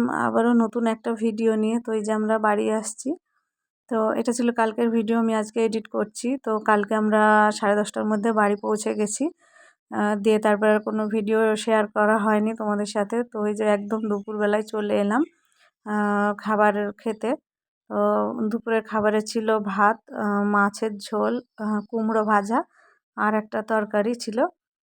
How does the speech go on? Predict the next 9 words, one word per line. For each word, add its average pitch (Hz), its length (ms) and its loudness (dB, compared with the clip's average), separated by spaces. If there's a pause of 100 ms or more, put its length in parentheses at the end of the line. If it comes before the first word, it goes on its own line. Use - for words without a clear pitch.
(280)
তো 220 40 -4 (360)
একটু 226 280 -4
দেখিয়ে 226 360 2
দিলাম 240 320 4
তোমাদের। 233 440 0 (4000)
এই 254 100 -10
যে 240 120 -4
আমি 226 220 0
আমার 220 240 -2